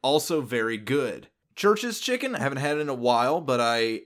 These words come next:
understand they're pretty solid. One that you actually might wanna stay away from, there's a Joella's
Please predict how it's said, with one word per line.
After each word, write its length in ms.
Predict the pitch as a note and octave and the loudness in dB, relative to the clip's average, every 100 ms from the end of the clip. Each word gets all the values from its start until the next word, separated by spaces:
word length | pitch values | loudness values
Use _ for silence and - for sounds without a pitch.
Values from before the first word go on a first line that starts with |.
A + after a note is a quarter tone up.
| - | -6
understand 800 | F3+ D#3+ C#3+ - E3 D#3 C#3 A#2+ | -4 -2 -4 -4 -2 -2 -2 -4
they're 160 | A#2 | -6
pretty 300 | A2+ C#3 A#2+ | -6 -6 -6
solid. 560 | G#2 - A2+ G2+ D2+ - _ _ _ _ _ _ _ | -6 -4 -2 -2 -6 -16 _ _ _ _ _ _ _
One 300 | A#2 C3 G#3 | -6 0 2
that 120 | G#3+ E3 | 0 2
you 140 | D#3+ | 2
actually 300 | E3 - E3 | 2 0 -2
might 200 | C#3+ D3 | 0 0
wanna 200 | D3+ B2 | -2 -4
stay 260 | - D#3+ B2 | -2 0 0
away 260 | A2+ D#3 | 2 0
from, 360 | E3+ F#3 F#3+ G#3+ | 0 0 0 0
there's 200 | B2+ A#2 | -4 -6
a 60 | A2 | -8
Joella's 880 | G#2 A2+ A2 D#3+ A#2 A#2 B2+ - | -2 0 4 4 2 -2 -6 -10